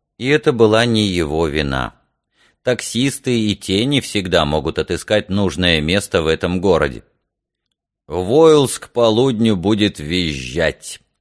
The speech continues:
Но он сделал всё, что мог. Гэвин лежал на кровати в одних трусах, листая журнал и не обращая внимания на телевизор. Было почти одиннадцать часов вечера.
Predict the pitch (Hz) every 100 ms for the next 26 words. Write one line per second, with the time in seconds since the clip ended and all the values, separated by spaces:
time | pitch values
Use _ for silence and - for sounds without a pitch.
0 | _ _ _ _ _ - 110 127 151 175
1 | 127 76 69 98 143 147 143 139 - -
2 | 87 92 - - 87 69 64 - _ -
3 | _ _ _ _ _ _ _ _ _ _
4 | 78 104 95 95 87 85 80 87 82 82
5 | 82 82 82 80 76 82 80 80 - 80
6 | 85 104 98 85 82 - 85 80 67 82
7 | 87 104 113 110 - _ _ _ 98 98
8 | 90 87 87 82 - 95 85 80 76 73
9 | 73 71 71 69 73 71 65 64 60 -
10 | _ _ _ _ _ _ _ _ 156 175
11 | 147 113 - - 120 101 85 143 135 -
12 | 120 - 76 - 92 - 67 73 69 -
13 | 65 67